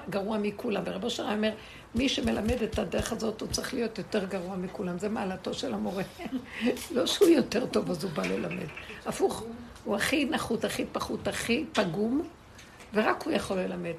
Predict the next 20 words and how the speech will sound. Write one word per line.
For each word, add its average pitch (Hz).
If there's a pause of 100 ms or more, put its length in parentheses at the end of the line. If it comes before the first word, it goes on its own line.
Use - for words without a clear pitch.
כי 240
מפגימותו 208
הוא 254
מלמד. 180 (1200)
עד 302
שהגענו 330
למקום 262 (280)
של 220
גולם, 233
אתם 180
זוכרות 233
את -
הגולם 254
הזה? 254
גולם, 196
אני, 202 (240)
טוב, -
אז 185
אני 185
רואה, 185